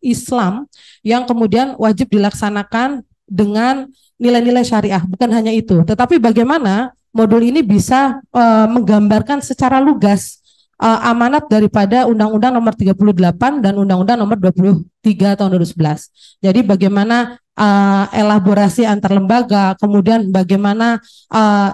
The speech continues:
jenjang hierarkis Basnas dari, eh, apa, nasional sampai tingkat U P Z, kemudian juga, eh, dalam L P Z, misalnya bagaimana, eh, cara pendaftarannya, registrasinya. Kenapa sekarang, saat ini kita bisa lihat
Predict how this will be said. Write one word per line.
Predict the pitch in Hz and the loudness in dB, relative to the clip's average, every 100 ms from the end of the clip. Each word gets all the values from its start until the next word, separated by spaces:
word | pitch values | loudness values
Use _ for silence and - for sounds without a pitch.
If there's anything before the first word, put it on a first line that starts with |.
| - 151 | -4 0
jenjang | 233 240 240 | 0 2 2
hierarkis | 190 208 208 - 294 285 - | 2 2 0 0 0 0 -2
Basnas | 185 202 190 233 247 233 | 0 0 0 -2 -4 -2
dari, | 196 202 202 202 | 0 2 2 0
eh, | - 208 190 190 | 0 0 0 0
apa, | 185 254 269 | -2 -2 -2
nasional | 208 - 208 226 247 | -2 -2 -2 0 -2
sampai | 233 202 208 233 233 240 | -2 -4 0 0 -2 -2
tingkat | 226 226 226 | -2 -2 -4
U | 247 | -4
P | - 262 | -2 0
Z, | 240 208 202 - _ - _ | 2 2 0 -4 _ -20 _
kemudian | 220 220 214 185 233 254 | -2 2 2 4 2 2
juga, | 202 175 202 254 - | 2 2 2 2 0
eh, | 226 | 0
dalam | 190 196 196 196 | 2 2 2 -2
L | 208 | -2
P | 202 208 208 | -2 0 2
Z, | 175 277 - _ _ | 2 0 -2 _ _
misalnya | 226 214 208 214 233 262 - | -2 0 0 0 0 -2 -2
bagaimana, | 202 196 208 214 220 233 254 247 - | 0 2 0 0 0 0 -2 -4 -2
eh, | 214 202 | 0 0
cara | - 247 | 0 0
pendaftarannya, | 262 240 214 196 226 226 247 240 214 | 0 0 0 0 0 0 0 -2 0
registrasinya. | 208 190 - 220 220 254 233 208 | -2 -2 -2 -2 0 -2 -2 -4
Kenapa | 226 262 285 | -2 -2 0
sekarang, | 262 269 269 294 | 0 0 -2 -4
saat | - 254 269 | -4 -2 -2
ini | 285 | -2
kita | 349 - 330 | -4 -2 -2
bisa | 240 262 | 0 0
lihat | 254 302 | 0 0